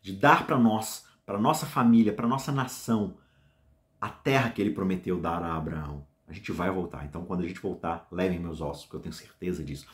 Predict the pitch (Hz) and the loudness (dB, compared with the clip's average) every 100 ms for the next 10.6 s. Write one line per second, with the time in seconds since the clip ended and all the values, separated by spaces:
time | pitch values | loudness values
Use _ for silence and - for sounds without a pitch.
0 | - - 107 - 214 160 131 - 151 143 | -10 -8 2 4 6 6 4 6 4 4
1 | 117 104 - - 90 90 90 92 - - | -2 -4 -8 -10 -4 -2 -2 -6 -12 -16
2 | - 98 98 107 92 110 120 - 82 85 | -12 -8 0 2 4 4 2 0 -8 -8
3 | - 76 76 76 80 80 82 80 - 87 | -12 -12 -10 -10 -8 -6 -6 -10 -18 -2
4 | 92 - - 113 104 - 107 98 90 90 | -2 -2 0 0 0 0 0 0 -2 -4
5 | - - - 90 98 92 - 101 90 98 | -12 -20 -16 -8 -6 -6 -6 -4 0 0
6 | 90 87 76 87 92 90 80 85 82 80 | 0 -2 -4 -2 -2 -2 -8 -6 -6 -4
7 | 80 80 - - - 80 73 73 - - | -4 -4 -8 -18 -12 -8 -6 -8 -12 -12
8 | 76 80 - 78 76 71 80 82 78 71 | -6 -6 -6 -8 -8 -6 -4 -4 -6 -8
9 | - - 85 80 80 78 73 - 71 69 | -10 -12 -6 -4 -4 -6 -10 -10 -10 -8
10 | 69 69 69 71 92 | -8 -8 -6 -4 -4